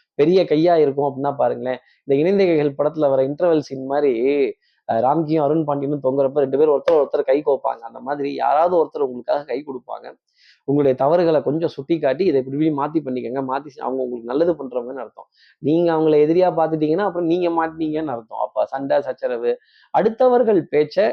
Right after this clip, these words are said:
கொஞ்சம் செவிசாய்த்து அவங்க நம்ம நல்லதுக்கு சொல்றாங்கன்னு கேட்டுட்டீங்கன்னா அது நல்லது. "அது எப்படி என்னை எதிர்த்து பேசலாம், அது எப்படி என்னை விமர்சனம் பண்ணலாம், அது எப்படி என்னை சொல்லலாம்?" அப்படின்னீங்கன்னா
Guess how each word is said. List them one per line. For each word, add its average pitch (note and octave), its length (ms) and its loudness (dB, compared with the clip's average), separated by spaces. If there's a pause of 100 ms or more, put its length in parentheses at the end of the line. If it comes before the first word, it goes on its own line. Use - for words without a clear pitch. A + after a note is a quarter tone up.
(640)
கொஞ்சம் E3+ 380 0
செவிசாய்த்து D#3+ 800 0 (500)
அவங்க C#3+ 160 0
நம்ம C3+ 180 -2
நல்லதுக்கு F3 420 2
சொல்றாங்கன்னு D#3+ 480 0
கேட்டுட்டீங்கன்னா D#3+ 560 -2
அது D#3+ 120 -2
நல்லது. B2 420 -2
"அது E3 220 2
எப்படி F#3+ 360 4
என்னை D3+ 220 2
எதிர்த்து E3 260 0
பேசலாம், C3+ 500 -2 (420)
அது D#3 140 2
எப்படி E3 200 2
என்னை D#3 180 2
விமர்சனம் D#3 420 -2
பண்ணலாம், C3 260 -2
அது C#3+ 160 2
எப்படி D3+ 180 2
என்னை D3+ 140 2
சொல்லலாம்?" C#3+ 400 2
அப்படின்னீங்கன்னா B2 540 -6